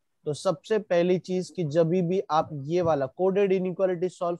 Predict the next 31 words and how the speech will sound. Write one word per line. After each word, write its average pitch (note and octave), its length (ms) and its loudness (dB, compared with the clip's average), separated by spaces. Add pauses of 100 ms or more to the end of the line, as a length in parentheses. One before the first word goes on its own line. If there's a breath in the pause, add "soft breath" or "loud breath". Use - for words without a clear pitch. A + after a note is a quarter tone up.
करोगे F3 320 0
तो F3+ 120 -8
ये F3 300 -4
आप G3 260 0
कितने F#3+ 300 -4
जल्दी E3+ 300 0
अपने E3+ 240 -2
बुक D3+ 260 -6
में D#3 80 -4
लिख C3+ 220 -4
रहे B2 120 -8
हैं, C#3 60 -8
ये E3+ 120 0
आपको F#3+ 280 0
लिखना E3 320 -6
थोड़ा D#3+ 200 -4
सा E3 120 -8
जरूरी C#3+ 380 -4
हो C3 100 -2
जाएगा, A2+ 360 -6 (800 soft breath)
क्योंकि D3+ 180 -10
आप D#3+ 120 -2
चीजों E3+ 300 -4
को E3+ 100 0
देखकर E3 400 -2
तो E3 120 -2
answer D#3+ 260 -4
नहीं E3+ 140 -2
बता D#3+ 240 -2
पाओगे D3 320 -2
directly। C3+ 500 -2